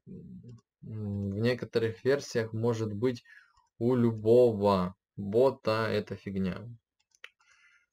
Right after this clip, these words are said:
Но у меня версия просто написана, как бы, что есть пластид,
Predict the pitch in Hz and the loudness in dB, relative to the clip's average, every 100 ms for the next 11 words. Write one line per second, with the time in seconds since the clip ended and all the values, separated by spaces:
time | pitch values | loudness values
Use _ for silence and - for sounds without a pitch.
0 | _ 113 123 160 160 - 135 127 135 156 | _ -2 4 6 6 2 -4 -2 0 4
1 | 151 127 143 147 - 139 123 110 98 127 | 4 4 4 4 2 0 2 2 0 -2
2 | 123 123 120 - 151 135 117 - 113 110 | -2 -6 -6 -6 -6 -4 -4 -4 -6 -4
3 | 110 - 120 117 117 104 _ - 117 113 | -8 -2 -2 0 -2 -4 _ -2 -2 -2
4 | - 180 196 - | -2 0 0 -2